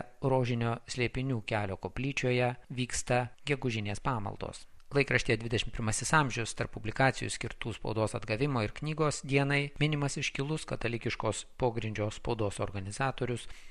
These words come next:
kunigas Marijonas Pranas Račiūnas, talkinęs leidžiant Lietuvos katalikų bažnyčios kroniką,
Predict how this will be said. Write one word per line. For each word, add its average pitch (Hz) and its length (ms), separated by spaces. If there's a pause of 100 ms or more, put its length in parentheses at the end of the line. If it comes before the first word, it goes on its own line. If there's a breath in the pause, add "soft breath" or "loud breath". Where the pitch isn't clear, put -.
kunigas 147 340
Marijonas 120 520
Pranas 104 440
Račiūnas, 120 560 (160)
talkinęs 113 400
leidžiant 110 420
Lietuvos 104 380
katalikų 104 340
bažnyčios 101 460
kroniką, 135 560